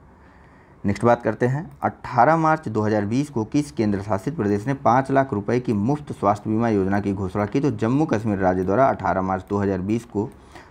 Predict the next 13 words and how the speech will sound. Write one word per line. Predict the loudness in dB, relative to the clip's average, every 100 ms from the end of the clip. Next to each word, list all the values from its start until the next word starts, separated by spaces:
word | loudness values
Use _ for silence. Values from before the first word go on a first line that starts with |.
| 0
पाँच | 4 4 4
लाख | 0 0
रुपए | -2 -4
की | -2
मुफ्त | -2 -2 -4
स्वास्थ्य | -4 0 0 0
बीमा | -2 0
योजना | 0 -2 -4
की | -2 -2
घोषणा | -4 -6 -4 0 0 0 -6
की | -6 -4
गई | -4 -4
है। | -8